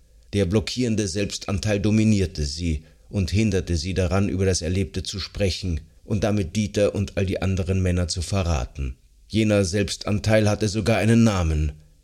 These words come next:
Er hieß Marco und lähmte ihre Beine, um ihr zu befehlen, nicht tiefer in die Erinnerung zu gehen. Wir beschlossen zunächst nicht über die alten Geschichten zu sprechen,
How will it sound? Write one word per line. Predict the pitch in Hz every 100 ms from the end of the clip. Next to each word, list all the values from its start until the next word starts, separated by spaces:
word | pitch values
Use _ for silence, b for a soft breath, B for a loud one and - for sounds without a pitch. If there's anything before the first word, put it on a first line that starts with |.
| _ -
Er | 101
hieß | 117 -
Marco | 104 101 73 73 - 73 71 -
und | 101 92
lähmte | 92 107 101 110
ihre | 107 110 95
Beine, | 85 95 98 101 104
um | - 110
ihr | - 85
zu | 92
befehlen, | 87 87 - 101 98
nicht | 104 - -
tiefer | 104 85 - 85 -
in | 87
die | 82 80
Erinnerung | 85 80 90 85 87
zu | - 90
gehen. | 90 87 85 - - _ _ _ _ _ _
Wir | 123 107
beschlossen | 110 127 123 - 113
zunächst | 110 113 104 -
nicht | 117 -
über | - 90
die | 95 92
alten | 101 - 98
Geschichten | - - 101 - 107
zu | - 104
sprechen, | - 101 98 107 95